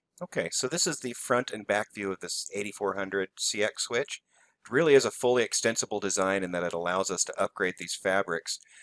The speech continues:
as well as the line cards for future bandwidth scale. Now currently we have four line cards. We have two thirty-two port modules, a one and ten gig module, S F P Plus version,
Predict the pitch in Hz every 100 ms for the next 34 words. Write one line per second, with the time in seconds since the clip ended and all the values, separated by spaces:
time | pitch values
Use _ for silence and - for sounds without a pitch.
0 | - - _ _ 98 98 95 104 107 95
1 | - 87 90 107 107 85 78 78 - 87
2 | 80 - 95 - 82 82 82 78 - -
3 | 71 64 - _ - _ - 98 131 143
4 | 123 113 104 95 - 110 113 104 104 113
5 | - 120 127 - 87 - 117 - 104 110
6 | - 113 - 117 - 104 107 120 123 139
7 | - _ _ - 92 90 98 101 92 -
8 | 110 110 113 - 107 113 120 120 135 -
9 | _ - 101 101 - 92 107 113 - _
10 | - 123 135 135